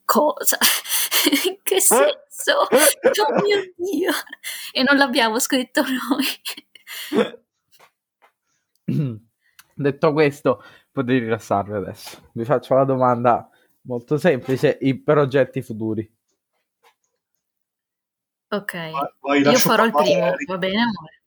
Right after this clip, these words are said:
Speaker 3: No, no, no, eh, parla pure tu, che io dico castronerie e poi, o dico cose che non devo dire, quindi lascio pure la parola a te, che sei
Speaker 2: <laughs>
Speaker 3: più che capace.
Speaker 1: Allora faccio un sunto.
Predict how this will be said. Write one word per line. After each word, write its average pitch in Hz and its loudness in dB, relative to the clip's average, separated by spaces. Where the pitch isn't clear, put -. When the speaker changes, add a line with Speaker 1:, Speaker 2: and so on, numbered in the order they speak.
Speaker 3:
No, 143 0
no, 143 4
no, 131 0
eh, 127 -4
parla 139 2
pure 143 0
tu, 139 0
che 131 2
io 135 2
dico 135 -4
castronerie 131 0
e 123 -6
poi, 117 -4
o 143 2
dico 156 2
cose 143 2
che 139 -2
non 127 -6
devo 127 0
dire, 120 -8
quindi 123 -12
lascio 135 -2
pure 135 0
la 127 0
parola 120 -2
a 120 -6
te, 135 -8
che 156 -12
sei 113 -6
Speaker 2:
<laughs> - 0
Speaker 3:
più 170 0
che 151 2
capace. 110 -4
Speaker 1:
Allora 196 2
faccio 196 -2
un 202 -4
sunto. 180 -4